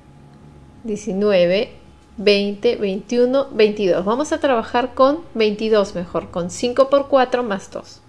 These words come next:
Para iniciar vamos a levantar adicionalmente dos puntos más.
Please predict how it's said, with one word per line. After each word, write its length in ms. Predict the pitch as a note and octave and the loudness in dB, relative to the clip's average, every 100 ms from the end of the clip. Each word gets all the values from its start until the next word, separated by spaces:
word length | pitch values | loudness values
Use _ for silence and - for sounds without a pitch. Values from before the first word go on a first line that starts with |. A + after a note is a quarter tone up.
| - _ - _ - - - - - - - | -20 _ -20 _ -20 -20 -20 -20 -20 -20 0
Para 160 | C#4+ C#4+ | 2 4
iniciar 480 | C4+ C4+ - F4+ F#4+ | 2 0 2 0 0
vamos 260 | F4 F#4+ | -2 -4
a 60 | F#4 | -2
levantar 560 | D#4 A#3 A3+ C4 C#4 C4 | -2 -2 0 0 0 -2
adicionalmente 880 | A3+ A3+ A3 B3 D4 D#4+ E4 E4+ E4 - | -2 -4 -2 -2 -2 -2 -2 -2 -4 4
dos 200 | B3+ C4 | 4 4
puntos 460 | - B3+ A#3+ A3+ | -4 -2 -2 -4
más. 440 | F#3+ - - - | -8 -12 -14 -20